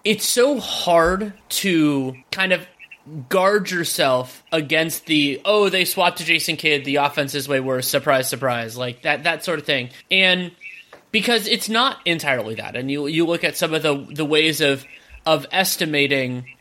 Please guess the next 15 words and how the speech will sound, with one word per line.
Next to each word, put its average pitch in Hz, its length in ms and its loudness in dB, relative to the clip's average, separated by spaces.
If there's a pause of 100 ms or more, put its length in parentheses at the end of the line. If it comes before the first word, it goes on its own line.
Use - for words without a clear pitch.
or 160 180 2
calibrating 160 760 2
what 156 180 4
a 151 60 2
team 151 260 -2
is 135 120 -2
doing 139 380 0
and 127 120 -4
what 127 140 -4
they're 131 100 -4
not 220 180 0
doing, 143 240 -4
and 175 100 -4
it's - 120 -8
not, 226 340 0